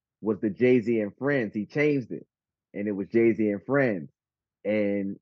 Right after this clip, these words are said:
you know what I'm saying? He just called a whole bunch of people last minute, whatever, whatever. Like, X came out. X came out.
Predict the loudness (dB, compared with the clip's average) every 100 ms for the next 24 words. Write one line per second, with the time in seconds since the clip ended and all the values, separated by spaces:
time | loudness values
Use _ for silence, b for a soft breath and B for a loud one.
0 | _ -4 -4 -2 2 2 2 0 -2 -2
1 | 4 4 4 2 2 0 -4 -6 -4 -4
2 | -2 0 2 0 -2 -6 -4 -4 -2 -2
3 | -2 -2 -2 -2 -4 -6 _ _ _ _
4 | -4 -4 -4 b -2 -2 -2 -6 -2 -2
5 | -4 -8 -10 _ _ _ _ _ _ _
6 | _ -4 -4 _ -2 -2 -4 -8